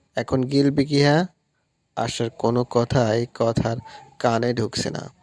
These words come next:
সে হাতে ফু দিয়ে জ্বালা কমানোর ব্যর্থ চেষ্টা চালিয়ে যাচ্ছে। কথার দিকে আশার চোখ যাচ্ছে না। সে কথার যন্ত্রণা দেখছে না।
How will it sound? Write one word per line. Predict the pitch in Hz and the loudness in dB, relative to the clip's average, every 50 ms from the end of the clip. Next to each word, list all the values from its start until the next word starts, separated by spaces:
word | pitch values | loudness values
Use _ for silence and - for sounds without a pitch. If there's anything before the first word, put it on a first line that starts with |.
| _ _ _ _ _ _ _ | _ _ _ _ _ _ _
সে | - - 156 156 | -4 0 0 2
হাতে | 147 147 143 - 165 147 131 135 | 2 2 2 4 4 4 4 4
ফু | 147 - - 151 151 151 | 2 0 0 0 0 2
দিয়ে | 151 143 139 | 4 2 2
জ্বালা | 135 127 120 117 117 120 131 | 4 4 4 4 4 4 2
কমানোর | 131 - - 117 120 120 127 131 139 139 | 0 0 -2 0 0 0 0 0 0 0
ব্যর্থ | 139 127 117 117 117 120 - - - | 2 2 4 4 2 0 -2 -4 -4
চেষ্টা | 123 - - - 131 - - - 120 | -4 -4 -4 -4 -4 -6 -8 -10 -10
চালিয়ে | - - 50 50 50 50 50 50 | -6 -4 -4 -4 -2 -4 -6 -6
যাচ্ছে। | 50 50 50 - _ - - - - - _ _ _ _ _ _ _ _ _ _ _ _ _ - | -6 -8 -10 -10 _ -14 -14 -14 -16 -18 _ _ _ _ _ _ _ _ _ _ _ _ _ 0
কথার | - 127 127 - - 170 170 | 0 2 2 2 2 0 2
দিকে | 170 185 190 196 165 113 107 113 139 147 - | 2 2 4 4 4 6 4 4 2 0 -4
আশার | - - 131 117 120 - - 120 113 | -6 -4 -4 -2 -2 -2 -2 -2 -2
চোখ | 117 - - 117 107 117 120 | -2 -2 -2 -2 0 0 -2
যাচ্ছে | - 120 113 - - - - - | -2 -4 -4 -4 -6 -10 -10 -10
না। | - - - - _ _ _ _ _ _ _ _ _ _ _ | -12 -14 -16 -20 _ _ _ _ _ _ _ _ _ _ _
সে | - - - - 127 - | -6 -2 0 0 0 2
কথার | - 117 113 - 123 113 113 | 2 0 2 2 0 -2 0
যন্ত্রণা | 117 123 113 113 113 - 117 113 117 113 | 2 2 2 2 0 0 0 0 0 -2
দেখছে | 110 113 113 - - - - - - | -2 -2 -4 -4 -4 -4 -4 -4 -4
না। | - - - - | -8 -12 -14 -16